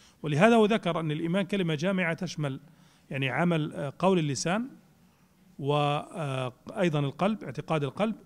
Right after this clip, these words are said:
وعمل الجوارح. فهذا المسمى، أو هذا هو مسمى الإيمان. وكان في هذا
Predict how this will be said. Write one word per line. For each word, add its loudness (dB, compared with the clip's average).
وعمل 2
الجوارح. -6
فهذا 4
المسمى، 0
أو -4
هذا 0
هو 2
مسمى -4
الإيمان. -12
وكان 4
في 2
هذا 2